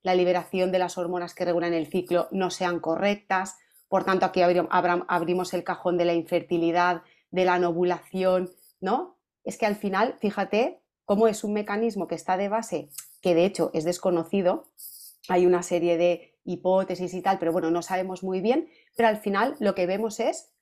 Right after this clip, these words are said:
que hay andrógenos elevados y toda esta batería de cosas que pueden pasar. Luego, además, alteraciones del sueño,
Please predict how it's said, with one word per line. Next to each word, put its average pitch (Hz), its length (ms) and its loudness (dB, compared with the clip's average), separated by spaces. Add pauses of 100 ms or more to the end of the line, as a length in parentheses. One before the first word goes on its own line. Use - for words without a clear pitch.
(140)
que 226 220 2
hay 190 180 2
andrógenos 190 640 -2
elevados 226 720 0 (260)
y 208 120 0
toda 190 360 4
esta 190 300 -4
batería 180 480 0
de 180 120 -4
cosas 190 340 -8
que 175 120 -2
pueden 151 340 -2
pasar. - 360 -8 (360)
Luego, 185 160 6
además, 180 360 4
alteraciones 160 580 -2
del 190 160 -4
sueño, 185 600 -2